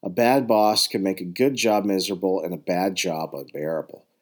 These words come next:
Beyond the negative impact on individual employees, ineffective managers can also cost companies tons of money in turnover and lost productivity. While bosses may be bad for different reasons, there are a few traits that many of them have in common.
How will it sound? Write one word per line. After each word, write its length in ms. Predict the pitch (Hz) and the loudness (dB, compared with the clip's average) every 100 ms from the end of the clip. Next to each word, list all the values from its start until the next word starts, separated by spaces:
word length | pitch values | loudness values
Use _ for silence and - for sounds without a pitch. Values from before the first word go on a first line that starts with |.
| _ _ - | _ _ 0
Beyond 340 | 101 120 151 | 4 4 4
the 40 | 110 | 4
negative 420 | 113 123 123 110 | 4 4 2 2
impact 460 | 110 101 101 - | 0 0 -2 -2
on 100 | 95 | -2
individual 560 | 98 98 90 98 95 87 | -2 -2 0 0 0 -4
employees, 640 | 82 113 117 101 90 85 - | -4 2 4 4 4 0 -2
ineffective 480 | 123 - 113 101 | -2 0 0 0
managers 560 | 98 95 98 90 90 82 | 0 0 0 0 -2 -4
can 180 | - 98 | -4 -4
also 420 | 104 117 - 107 | 0 0 2 0
cost 400 | - 104 95 - | 0 -2 0 -2
companies 440 | 95 87 87 90 | -4 -4 -6 -6
tons 320 | - 110 117 117 | -6 -4 -2 -2
of 120 | 98 | -4
money 280 | 95 92 90 | -4 -2 -4
in 120 | 87 | -4
turnover 600 | - 117 104 92 90 87 | -4 -4 -2 -2 -2 -4
and 80 | 87 | -2
lost 320 | 85 82 - | -4 -6 -4
productivity. 760 | 90 82 - 95 82 76 60 _ _ _ _ _ _ _ _ - | -4 -4 -4 -2 -2 -6 -12 _ _ _ _ _ _ _ _ 0
While 180 | 110 92 | 2 4
bosses 440 | 110 139 151 135 | 4 4 2 2
may 220 | 127 127 | 2 2
be 160 | 117 120 | 4 2
bad 440 | 107 107 123 143 | 4 4 4 4
for 120 | 131 | 2
different 320 | 120 127 123 107 | 2 2 0 0
reasons, 760 | 151 175 120 80 71 73 - _ _ _ | 2 2 2 -2 -4 -4 -4 _ _ _
there 80 | 110 | 0
are 60 | 101 | 2
a 20 | |
few 220 | - 147 | 4 4
traits 380 | - 120 113 113 | 4 4 4 2
that 140 | 101 | 0
many 300 | 110 123 117 | 2 4 4
of 80 | 95 | 4
them 160 | 90 92 | 0 0
have 220 | 92 87 | -2 -2
in 80 | 85 | -4
common. 500 | 90 87 73 - | -4 -4 -6 -14